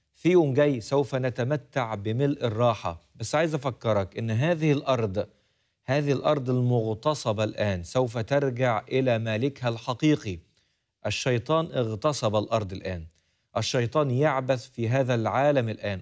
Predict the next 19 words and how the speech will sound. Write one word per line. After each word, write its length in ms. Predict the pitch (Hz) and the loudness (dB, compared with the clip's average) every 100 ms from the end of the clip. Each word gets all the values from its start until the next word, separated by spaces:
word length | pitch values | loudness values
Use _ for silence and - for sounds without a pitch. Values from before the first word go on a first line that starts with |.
| - | -6
قريب 560 | 107 139 160 160 143 127 | 0 2 2 2 0 -2
جدًا 420 | 135 104 101 82 - _ _ _ | -4 -2 -4 -4 -14 _ _ _
هذه 360 | 131 156 151 143 | 0 2 2 2
الأرض 380 | - 131 120 92 | 2 0 0 -4
سوف 340 | - 113 123 | -6 -6 -4
ترجع 640 | 110 151 151 127 139 127 - | -2 0 0 2 2 2 -2
لمالكها 680 | 117 113 113 147 143 120 117 | -4 0 0 0 0 -2 -2
الحقيقي 720 | 113 123 135 151 143 104 87 - _ _ _ | -4 -6 2 2 2 -2 -6 -12 _ _ _
في 240 | 135 - | -2 0
أزمنة 520 | 110 107 151 147 123 - - 107 | 0 2 2 2 0 -4 -6 0
رد 420 | 127 131 120 127 | 2 2 -2 -4
كل 400 | - - 147 113 | -6 -2 0 0
شيء. 340 | 135 123 87 - _ _ _ - | 0 0 -2 -8 _ _ _ -4
عندما 400 | 104 117 117 110 | 0 2 2 0
تمتلئ 540 | 113 104 165 180 160 | 0 0 0 2 2
الأرض 420 | 147 139 131 101 - | 2 0 0 -6 -8
من 120 | 117 | -4
معرفة 440 | 113 113 139 127 110 | 0 0 -2 -4 -6
الرب 300 | 104 113 98 | 0 0 0